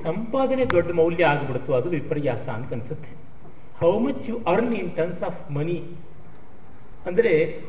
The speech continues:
ಕೂಡಿಡೋದು ಇಷ್ಟು ಜಾಸ್ತಿ ಮಾಡ್ತೀಯಾ, ಸಂಪಾದನೆ ಎಷ್ಟು ಮಾಡ್ತೀಯಾ ಅನ್ನೋದ್ರ ಮೇಲೆ ಬಂತು, ದುಡಿಯೋದಲ್ಲ ಅನ್ಸುತ್ತೆ. ಈಗ ಕಲಾ ನಿರ್ಮಾಣ ಕೂಡ ದುಡಿಮೆನೇ ಆಗಿರುತ್ತೆ. ಎರಡು ಗಂಟೆ ರಂಗಸ್ಥಳದಲ್ಲಿ ನೃತ್ಯ ಮಾಡ್ತಾಳೆ ಒಬ್ಳು,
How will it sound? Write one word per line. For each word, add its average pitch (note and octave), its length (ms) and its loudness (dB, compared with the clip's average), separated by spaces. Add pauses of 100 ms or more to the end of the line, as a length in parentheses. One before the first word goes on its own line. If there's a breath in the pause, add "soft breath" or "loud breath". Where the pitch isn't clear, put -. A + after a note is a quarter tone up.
(240)
ಕೂಡಿಡೋದು B3 500 4
ಇಷ್ಟು G3+ 300 -4
ಜಾಸ್ತಿ G3+ 300 -2
ಮಾಡ್ತೀಯಾ, E3+ 460 -2
ಸಂಪಾದನೆ G#3+ 640 -2
ಎಷ್ಟು E3+ 260 -6
ಮಾಡ್ತೀಯಾ F3+ 400 -2
ಅನ್ನೋದ್ರ D3 260 -2
ಮೇಲೆ C#3+ 220 -2
ಬಂತು, C3 220 -6
ದುಡಿಯೋದಲ್ಲ F3 600 2
ಅನ್ಸುತ್ತೆ. - 680 -6
ಈಗ A#3+ 100 4
ಕಲಾ B3+ 340 2
ನಿರ್ಮಾಣ C4 340 0 (120)
ಕೂಡ B3 120 -2
ದುಡಿಮೆನೇ G3+ 480 -2
ಆಗಿರುತ್ತೆ. C#3+ 500 -4 (340 loud breath)
ಎರಡು G#3 200 4
ಗಂಟೆ A#3 260 4
ರಂಗಸ್ಥಳದಲ್ಲಿ G#3 640 -2
ನೃತ್ಯ F3 260 0
ಮಾಡ್ತಾಳೆ F3 400 2
ಒಬ್ಳು, E3+ 500 0